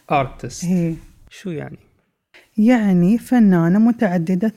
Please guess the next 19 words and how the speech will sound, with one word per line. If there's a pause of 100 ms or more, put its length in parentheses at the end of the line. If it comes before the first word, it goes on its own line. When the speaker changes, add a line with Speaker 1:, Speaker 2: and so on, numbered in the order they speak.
Speaker 2:
ال-،
ال-،
Speaker 1:
وسائط.
Speaker 2:
الوسائط.
Speaker 1:
صح،
وسائط.
إي
والله،
توي.
Speaker 2:
الوسائط
أو
المفاهيم
متع-،
Speaker 1:
مفاهيم
هي
أكثر.
Speaker 2:
هي
multidisciplinary
art.